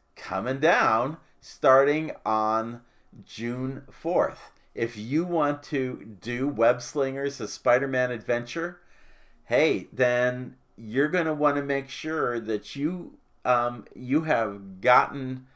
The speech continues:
time set aside to be able to go to Disney California Adventure and do that. And then other little things, uh, you just wanna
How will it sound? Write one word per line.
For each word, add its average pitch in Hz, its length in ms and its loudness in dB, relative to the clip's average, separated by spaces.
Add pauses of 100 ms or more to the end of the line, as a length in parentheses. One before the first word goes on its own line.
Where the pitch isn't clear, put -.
(340)
time 147 440 0
set 131 420 0
aside 107 560 2
to - 80 -20
be 110 140 -2
able 110 180 -2
to 101 40 -6
go 117 160 2
to 120 120 -10
Disney 113 320 -8
California 107 540 -6
Adventure 98 400 -8
and 107 100 -6
do 139 80 -6
that. 95 180 -2 (320)
And 220 140 2
then 240 100 4
other 330 260 0
little 208 280 4
things, 156 440 -2 (580)
uh, 143 200 4
you 180 120 -4
just 214 240 -8
wanna 196 300 2